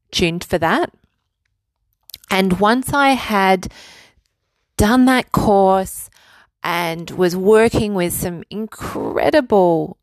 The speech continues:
clients who were finding their way through the confusion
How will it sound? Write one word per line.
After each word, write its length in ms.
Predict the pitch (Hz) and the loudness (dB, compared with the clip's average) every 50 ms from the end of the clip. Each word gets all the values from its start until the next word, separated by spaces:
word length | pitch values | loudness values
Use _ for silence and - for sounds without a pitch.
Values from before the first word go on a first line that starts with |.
| _ - | _ -14
clients 960 | - - - 190 185 190 190 185 180 160 156 156 151 151 - - - - - | -8 -2 0 2 2 2 2 2 0 0 0 -2 -4 -6 -8 -10 -8 -6 -4
who 480 | - - 202 185 185 180 175 175 - - | -2 0 2 4 4 4 4 2 2 0
were 280 | 175 185 185 180 180 | 2 2 4 4 4
finding 840 | 180 - - - - 170 - 220 240 247 240 233 220 220 208 202 196 185 | 2 0 -2 -4 -8 -6 -4 -2 0 0 0 0 0 -2 -2 -2 -4 -4
their 200 | 175 175 170 160 | -4 -4 -2 0
way 320 | 165 160 156 156 156 147 | 2 2 2 2 2 2
through 480 | - - - 170 165 160 165 165 165 151 | 2 0 0 0 0 0 2 0 0 0
the 100 | 165 160 | 0 0
confusion 960 | - 190 185 170 170 - - 196 190 190 196 185 185 185 175 175 175 175 170 | -2 -2 -4 -4 -6 -8 -6 -4 -2 -2 -2 -2 -2 -2 -2 -2 -2 -4 -6